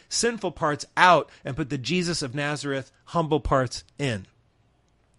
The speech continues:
My major unreconciled relationship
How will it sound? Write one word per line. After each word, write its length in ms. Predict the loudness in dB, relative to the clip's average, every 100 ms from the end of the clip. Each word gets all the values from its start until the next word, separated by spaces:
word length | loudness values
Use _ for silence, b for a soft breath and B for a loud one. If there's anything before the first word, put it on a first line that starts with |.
| -18 B B B B B B _ -12
My 480 | -2 0 2 2 -2 -6
major 720 | -4 0 0 2 0 -2 -4
unreconciled 840 | -4 -2 -2 -2 -4 -2 -2 -2 -2
relationship 800 | -4 -4 -6 -10 -10 -8 -10